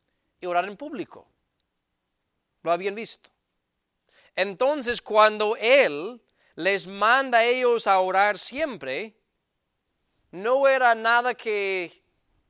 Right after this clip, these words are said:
eh, nuevo para ellos. Habían visto al Maestro hacer esto en los momentos buenos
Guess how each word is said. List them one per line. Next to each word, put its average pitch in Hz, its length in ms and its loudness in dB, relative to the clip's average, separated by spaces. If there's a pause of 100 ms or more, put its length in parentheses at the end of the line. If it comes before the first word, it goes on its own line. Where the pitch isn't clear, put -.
(320)
eh, - 140 -18
nuevo 214 480 -6
para 170 220 -10
ellos. - 520 -18 (120)
Habían 220 400 -6
visto 220 420 -8
al 180 80 -2
Maestro 175 500 -4
hacer 143 280 -8
esto - 280 -18 (800)
en 170 140 -4
los 175 200 -2
momentos 165 520 -8
buenos 254 580 -8